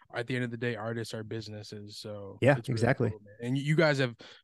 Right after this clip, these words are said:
Speaker 1: been the example for so long. So it, you know, it's only right that, you know, you guys have the, have the reins to give advice on that, you know?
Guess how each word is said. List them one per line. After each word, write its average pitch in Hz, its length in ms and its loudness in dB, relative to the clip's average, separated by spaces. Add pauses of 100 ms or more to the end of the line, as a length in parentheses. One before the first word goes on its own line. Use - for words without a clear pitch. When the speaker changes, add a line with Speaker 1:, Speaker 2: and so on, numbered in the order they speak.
Speaker 1:
been 139 140 4
the 135 100 6
example 123 500 0
for - 140 -6
so 120 240 -4
long. 113 420 -4
So 104 380 -8
it, 117 120 -8
you 117 140 -8
know, 107 300 -8
it's 120 140 -12
only 110 200 -8
right 110 320 -10
that, 104 300 -12 (240)
you 107 60 -12
know, 101 180 -16 (160)
you 120 120 -8
guys 107 280 -8
have 110 280 -8
the, 104 200 -10 (760)
have 120 200 -4
the 113 120 -6
reins 117 340 -2
to 101 200 -10
give 123 220 -2
advice 110 380 -4
on 107 160 -12
that, 101 240 -16
you 107 80 -14
know? 113 220 -10